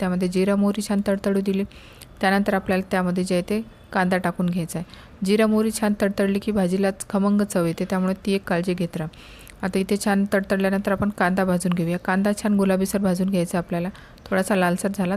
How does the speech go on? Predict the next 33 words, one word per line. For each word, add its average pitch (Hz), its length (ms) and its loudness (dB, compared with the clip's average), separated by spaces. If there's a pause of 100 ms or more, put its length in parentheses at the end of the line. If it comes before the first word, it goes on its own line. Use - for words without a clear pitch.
तरीसुद्धा 196 400 0
या 180 60 2
भाजीला 185 300 0
चव 196 240 0 (120)
छान 170 120 0
लागते 160 300 -6 (420)
आणि 190 160 2
अगदी 202 200 2
झटपट 202 440 0
तयार 196 160 2
होते. 196 240 -2 (460)
त्याच 214 180 0
त्याच 214 160 2
भाज्या 208 300 2
खाऊन 202 120 4
कंटाळलेलं 196 600 2
असतं, 196 280 -2 (500)
मग 185 100 0 (100)
थोडंसं 185 300 2
शिल्लक 196 320 0
राहिलं 196 200 2
त्याचं 196 240 -2
करायचं 190 380 -2
काय 196 160 -2
हा 214 80 0
प्रश्न 214 340 -2
पडतो. 202 280 0
अशा 196 220 0
वेळेला 196 160 4
ही 202 140 2
भाजी 196 340 0
खूप 220 140 -6 (140)
लवकर 196 280 2